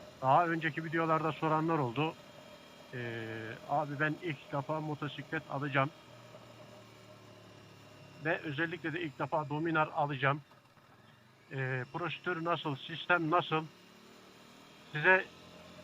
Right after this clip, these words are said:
işleyişi anlatıyorum." Şimdi arkadaşlar motosikleti Bajaj bayisinden veya Kuralkan'ın internet sitesi üzerinden motosikleti satın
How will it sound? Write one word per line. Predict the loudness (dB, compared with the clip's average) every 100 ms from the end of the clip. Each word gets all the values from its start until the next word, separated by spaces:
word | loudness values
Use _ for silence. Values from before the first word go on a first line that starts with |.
| -6
işleyişi | -2 2 4 6 6
anlatıyorum." | 4 4 2 2 2 -2 -16 -18 -18 -20 -18 -20 -20 -20 -20 -16 -4
Şimdi | 4 6
arkadaşlar | 6 6 6 6
motosikleti | 4 4 2 -2 2 4 8 6 4 -12 -16 -16 -16 -16 -4 4
Bajaj | 8 10 8 4 -2 10
bayisinden | 12 12 10 2 4 6 6 6 -2 -10 -12 -12 -12 -12 -12 -10 -8 2
veya | 8 10 10 10 8
Kuralkan'ın | 12 12 10 8 8 4 0 -4 2
internet | 4 4 6 6 4
sitesi | 0 0 2
üzerinden | -2 0 6 6 8 8 6 2 -14 -16 -16 -14 -14 -14 -14 -12 -12 -4 0
motosikleti | 2 2 0 0 2 6
satın | 8 8 6